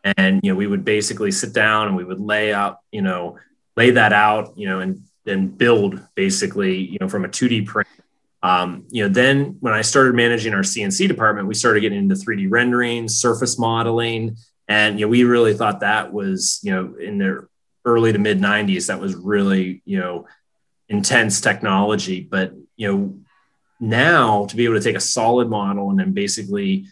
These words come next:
within da-, you know, within a day, we can basically take that solid model, you know, we can, we can pull the, the inverse of that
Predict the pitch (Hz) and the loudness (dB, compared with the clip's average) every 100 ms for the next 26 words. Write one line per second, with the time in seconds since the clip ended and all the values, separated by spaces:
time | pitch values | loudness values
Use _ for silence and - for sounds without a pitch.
0 | _ _ _ _ - 131 151 110 113 - | _ _ _ _ 2 4 4 4 0 0
1 | 131 117 113 156 101 95 110 110 98 92 | 0 0 0 0 -2 -2 0 0 0 -2
2 | 95 101 107 110 110 98 113 104 98 - | -4 -4 -2 -2 -2 -2 -2 -6 -4 0
3 | 120 120 120 104 98 98 98 101 104 95 | 4 4 4 0 0 -2 -2 -4 -6 -4
4 | 98 98 98 - - 95 95 98 - 139 | -4 0 -2 -2 -8 -10 -8 -6 2 4
5 | 131 117 101 95 - 107 123 127 110 98 | 6 2 0 -4 -8 -6 0 2 4 2
6 | 95 95 92 87 87 95 | 0 -4 -6 -4 -4 -4